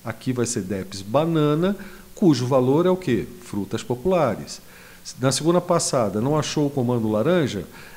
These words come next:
ele vai colocar o quê? Deps laranja.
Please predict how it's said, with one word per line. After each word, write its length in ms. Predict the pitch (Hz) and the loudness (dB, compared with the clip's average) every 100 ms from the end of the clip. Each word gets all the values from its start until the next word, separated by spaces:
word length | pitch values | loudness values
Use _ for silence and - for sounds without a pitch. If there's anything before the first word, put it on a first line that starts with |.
| - | -2
ele 160 | 117 113 | 0 2
vai 160 | 123 | 0
colocar 380 | 123 127 123 139 | 2 0 2 2
o 80 | 143 | 0
quê? 320 | 143 120 95 - - - - | 2 0 0 -6 -18 -20 -12
Deps 920 | 113 123 120 123 123 185 208 - - - - - | 0 4 6 4 0 -2 -2 -2 -4 -12 -20 -10
laranja. 720 | 101 123 156 165 135 95 90 | 0 2 4 4 2 0 -6